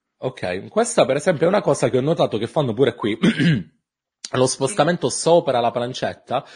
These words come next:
Speaker 1: l'ho provato nell'ultima, nell'ultima pescata che ho fatto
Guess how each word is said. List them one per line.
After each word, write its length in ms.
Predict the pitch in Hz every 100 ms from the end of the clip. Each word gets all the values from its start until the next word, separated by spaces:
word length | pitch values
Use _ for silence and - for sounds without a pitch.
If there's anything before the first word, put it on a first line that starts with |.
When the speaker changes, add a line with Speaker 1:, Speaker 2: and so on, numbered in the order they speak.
| - -
Speaker 1:
l'ho 160 | 123
provato 420 | - 139 160 147 120
nell'ultima, 800 | 117 117 127 - 120 110 107
nell'ultima 460 | 110 113 120 - 123
pescata 400 | 117 - 135 127
che 80 | 107
ho 60 |
fatto 500 | - - 85 - 123